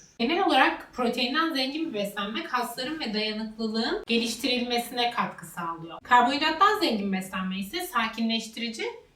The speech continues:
ve enerjik hissettiren bir etki yaratıyor. Ve diyetlerimizdeki mikrobesinler de aynı şekilde çok önemli. Mikrobesinler üzerine yapılan çalışmalar da iyi sonuçlar veriyor. Örneğin B bir vitamini dediğimiz tiamin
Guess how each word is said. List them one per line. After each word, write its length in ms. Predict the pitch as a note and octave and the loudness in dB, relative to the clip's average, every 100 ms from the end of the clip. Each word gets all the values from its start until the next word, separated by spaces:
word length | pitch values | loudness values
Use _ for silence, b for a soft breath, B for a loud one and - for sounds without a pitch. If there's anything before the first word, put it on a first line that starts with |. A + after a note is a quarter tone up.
| - | 2
ve 60 | F4 | 4
enerjik 840 | B3+ A#3+ B3 A#3+ A#3 B3+ - - | 6 4 6 6 4 0 -4 -6
hissettiren 800 | G#3 - G3+ - G3+ F#3+ F3+ F3 | -6 -2 -4 -2 -2 -2 -2 -6
bir 220 | E3 - | -10 -6
etki 300 | A3 G#3+ - | -4 -2 0
yaratıyor. 540 | F#3+ F3 F3+ - F#3 E3+ - | -2 -2 -6 -6 -6 -6 -2
Ve 120 | D4 | 2
diyetlerimizdeki 720 | D#4 D#4+ D#4+ E4 E4 D#4+ F4 | 2 2 2 4 4 2 0
mikrobesinler 760 | F#4 F4 F4 D#4+ - E4 E4+ E4+ | -2 0 2 0 2 2 4 4
de 60 | B3 | 2
aynı 280 | G#3+ G#3 | 0 -2
şekilde 440 | G3 F#3+ - F3+ F3+ | -2 -8 -8 -10 -8
çok 220 | G3 F#3+ | -8 -8
önemli. 400 | F3 E3+ E3 D#3+ - | -6 -6 -10 -12 -8
Mikrobesinler 640 | C4+ F4 F4+ F4 F4 F#4 | -4 0 0 0 2 2
üzerine 260 | E4 C#4+ B3 | 4 2 0
yapılan 340 | A#3+ A#3+ B3 | -2 -2 -2
çalışmalar 640 | B3 C4+ C4 D4+ D#4 D4+ C#4 | -2 -4 -4 0 4 4 4
da 40 | |
iyi 220 | E4+ D#4+ | 4 4
sonuçlar 640 | E4 C#4 A3+ - G3 F3+ F3 | 4 2 -2 -2 -4 -4 -6
veriyor. 300 | E3+ F3+ - C#4+ | -8 -8 -4 -2
Örneğin 380 | D#4+ C4+ C#4 - _ G#3+ | 0 0 -2 -6 _ 0
B 60 | |
bir 300 | A3+ B3 D4+ | 2 4 0
vitamini 480 | C#4 A#3 G#3 G3 F#3+ | -2 -4 -2 0 0
dediğimiz 520 | F#3+ F3 F3 F#3+ G#3+ | -2 -4 -6 -6 -10
tiamin 340 | - A3 F#3 | -4 -2 -2